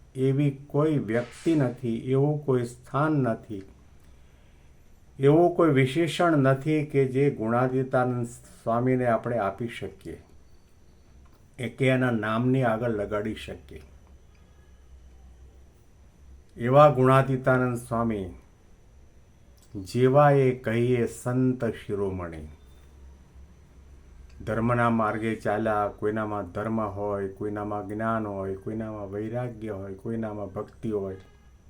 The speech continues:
કોઈનામાં તપશ્ચર્યા હોય.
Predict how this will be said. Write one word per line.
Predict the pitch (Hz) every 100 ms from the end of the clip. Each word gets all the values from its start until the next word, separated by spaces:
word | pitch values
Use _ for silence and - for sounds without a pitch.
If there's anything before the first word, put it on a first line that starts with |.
| - - - - - - - - - -
કોઈનામાં | 120 123 131 127 117 -
તપશ્ચર્યા | 123 143 139 - - 135 127 120 101
હોય. | 98 95 87